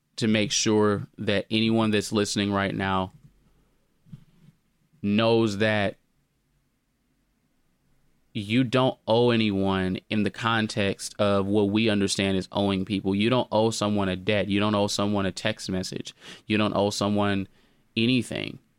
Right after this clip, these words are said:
There's so many things that we feel that we owe people in life because either we've been told that we do,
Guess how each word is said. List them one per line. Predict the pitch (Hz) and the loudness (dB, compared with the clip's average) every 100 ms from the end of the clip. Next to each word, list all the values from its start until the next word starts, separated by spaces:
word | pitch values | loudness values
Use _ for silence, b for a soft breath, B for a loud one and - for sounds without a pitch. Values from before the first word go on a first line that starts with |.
| _ _ _ _ _ - | _ _ _ _ _ -4
There's | 107 - | -2 2
so | 117 | 2
many | 120 123 113 | 4 2 2
things | 113 113 | 0 0
that | 107 | 2
we | 104 107 | 0 0
feel | - 117 | 2 2
that | 107 | 2
we | 104 101 | 0 -2
owe | - 110 | 0 0
people | 117 120 107 107 | 0 -2 0 0
in | 98 | 0
life | 98 95 - | 0 -2 -4
because | 95 101 98 | -2 0 0
either | 98 95 | 0 0
we've | 95 95 | 0 -2
been | 98 92 92 | -2 -2 -2
told | 175 110 113 | 0 2 2
that | 113 117 | 2 2
we | 120 | 2
do, | 113 123 135 | 2 2 2